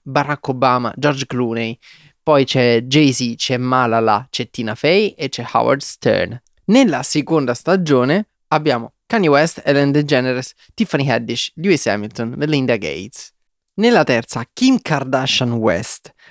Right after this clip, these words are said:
Robert Downey Junior, Dave Chappelle, la prima puntata durante l'emergenza del coronavirus, e Lizzo. Nella quarta stagione,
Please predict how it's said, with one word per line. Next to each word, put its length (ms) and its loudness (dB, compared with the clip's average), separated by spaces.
Robert 420 0
Downey 260 -2
Junior, 420 0
Dave 280 2
Chappelle, 640 0
la 160 -6
prima 300 -4
puntata 560 -2
durante 420 -2
l'emergenza 540 -2
del 100 -4
coronavirus, 720 0
e 120 4
Lizzo. 540 0
Nella 320 0
quarta 360 2
stagione, 480 -4